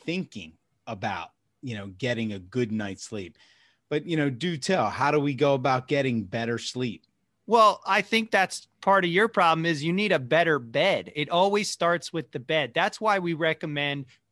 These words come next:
Speaker 2: Ghost Bed, our sponsor, with thirty thousand plus five-star reviews. Their patented sleep and cooling technology gets you to sleep faster and longer than any other bed.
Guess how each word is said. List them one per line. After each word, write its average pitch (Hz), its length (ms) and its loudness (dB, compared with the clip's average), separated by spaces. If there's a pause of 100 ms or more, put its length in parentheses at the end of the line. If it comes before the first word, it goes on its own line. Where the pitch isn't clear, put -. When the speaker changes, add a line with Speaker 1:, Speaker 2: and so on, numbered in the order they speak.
(200)
Speaker 2:
Ghost 170 440 2
Bed, 117 260 -4
our 143 220 2
sponsor, 170 720 0 (300)
with 165 260 -2 (280)
thirty 233 360 0
thousand 202 460 2
plus 190 280 -2 (160)
five-star 185 640 0
reviews. 151 560 -4 (260)
Their 170 140 0
patented 214 560 -2
sleep 214 300 -8
and 175 120 -6
cooling 208 360 -8
technology 156 600 -6
gets 180 300 -6
you 185 80 -10
to 156 60 -10
sleep 160 340 -12 (120)
faster 226 540 -4
and 165 200 -6
longer 175 340 -4
than 196 180 -6
any 233 340 -4
other 214 200 -2
bed. 202 320 -4